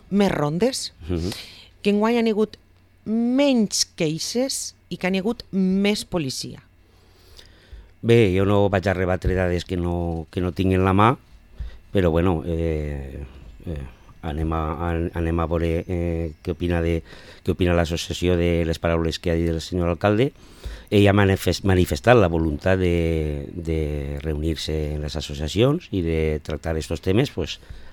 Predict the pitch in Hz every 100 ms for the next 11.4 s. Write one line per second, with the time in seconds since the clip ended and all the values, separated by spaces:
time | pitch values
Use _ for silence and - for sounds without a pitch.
0 | - - 82 82 80 87 82 76 76 -
1 | 87 76 - 80 78 101 113 135 113 78
2 | 71 - 80 78 78 78 71 71 - 76
3 | 78 113 - - - - - - - -
4 | - - 175 170 160 156 151 147 143 143
5 | 135 131 131 - 139 143 147 147 143 143
6 | 143 139 143 175 165 175 - 147 - -
7 | 139 131 131 127 135 147 151 151 - -
8 | 120 120 - 143 127 - - - - -
9 | - - - - - - 151 151 147 143
10 | - 151 156 196 208 220 202 175 165 180
11 | 180 - -